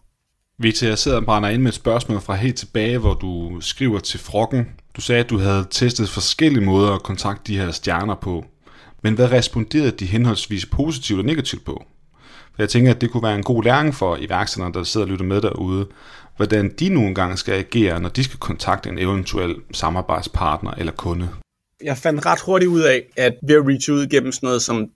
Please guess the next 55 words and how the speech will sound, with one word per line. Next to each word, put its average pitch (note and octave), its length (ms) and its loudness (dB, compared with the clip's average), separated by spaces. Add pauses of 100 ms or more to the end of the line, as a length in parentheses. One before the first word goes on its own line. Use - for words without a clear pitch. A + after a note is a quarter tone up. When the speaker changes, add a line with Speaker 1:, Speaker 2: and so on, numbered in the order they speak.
Speaker 2:
Twitter A#2+ 320 2
og A#2+ 480 2
Instagram A2+ 600 -2
og G#2+ 200 -6
Facebook, A2+ 500 -2
at A2+ 140 -8
der, A2+ 260 0
der A#2 120 0
var G#2+ 340 4
en G#2 280 -4
responsrate A2 680 0
lige A#2 140 -4
nul. G#2 320 0 (640)
Øhm, G#2 260 2 (120)
og A#2 60 -10
så C#3 80 4
var C#3+ 60 6
det C3 80 -2
sådan D#3 100 0
lidt C#3 100 0
mere, C#3 160 2
okay, C3+ 160 0
men A#2+ 120 -2
hvad, C3 320 0
hvad C3+ 140 4
er C3+ 100 4
så C3+ 160 -2
sådan B2+ 220 -2
næste A#2 480 0
step, - 420 0 (340)
som A#2 260 -2
jeg G#2+ 140 0
kan G#2+ 160 -2
prøve A2 340 4
at A2+ 80 0
gå A2+ 80 4
ind A2+ 100 0
og G#2+ 60 -6
gøre? G#2 240 4
Og G#2+ 80 2
så A2+ 100 -6
sad A#2+ 160 2
jeg A2+ 100 2
sådan A2 80 -6
og G2+ 60 -6
tænkte G#2+ 180 -2
på, G#2+ 120 0
at G#2+ 80 -2
jeg G#2 100 0
kunne A2 100 -8
prøve C3 160 4
at B2 100 4
finde A#2+ 140 -2
ud A2+ 60 0
af A2 300 4